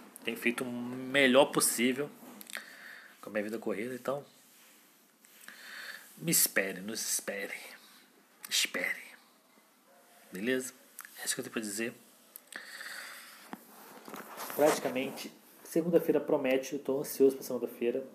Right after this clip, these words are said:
pra trazer mais novidades sobre o Programa Master e discutir mais novidades. Cara, eu adoro quando vem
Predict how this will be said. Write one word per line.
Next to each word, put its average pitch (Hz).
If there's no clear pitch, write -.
pra 104
trazer 117
mais 147
novidades 139
sobre -
o 120
Programa 117
Master 127
e 170
discutir 143
mais 127
novidades. 120
Cara, 156
eu 135
adoro 147
quando 147
vem 127